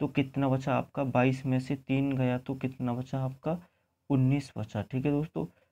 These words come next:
तो बाईस में से तीन घटाएंगे तो कितना बचा, उन्नीस। उन्नीस पे क्या आता है दोस्तों,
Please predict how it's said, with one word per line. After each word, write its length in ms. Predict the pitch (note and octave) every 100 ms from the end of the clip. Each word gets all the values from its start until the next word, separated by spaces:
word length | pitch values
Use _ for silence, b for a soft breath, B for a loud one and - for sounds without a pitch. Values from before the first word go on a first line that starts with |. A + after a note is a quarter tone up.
| _
तो 60 | C#3
बाईस 360 | A2+ B2 C3 C#3
में 140 | C#3
से 180 | C#3 D#3 - -
तीन 280 | D3 D3+
घटाएंगे 360 | B2 A#2 A#2+ B2+
तो 120 | C3
कितना 320 | C3+ C3 C3
बचा, 280 | C3 C3 F#3 - -
उन्नीस। 360 | B2 G#2+ G#2+ G#2+ b b b
उन्नीस 340 | C#3 C#3 D3 D3
पे 180 | - C#3+
क्या 220 | - C3+
आता 280 | B2 C3+ C#3
है 120 | C#3+
दोस्तों, 400 | C#3 C3+ - E3+